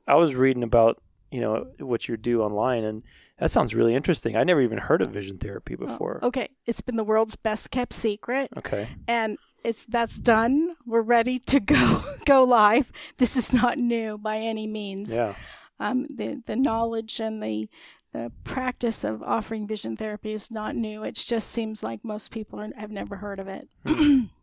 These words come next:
Speaker 2: Some of the old data says one in five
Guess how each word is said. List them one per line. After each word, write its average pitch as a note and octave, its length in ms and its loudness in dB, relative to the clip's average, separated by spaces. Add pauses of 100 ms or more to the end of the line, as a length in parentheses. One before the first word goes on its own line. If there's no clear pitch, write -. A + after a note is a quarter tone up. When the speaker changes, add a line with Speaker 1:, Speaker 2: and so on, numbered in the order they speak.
(680)
Speaker 2:
Some A#3+ 280 2
of A#3 100 0
the A#3 100 0
old A3 280 -2
data A3 360 0
says A3 400 -2 (360)
one A#3+ 180 0
in A#3 140 -2
five A3+ 640 -2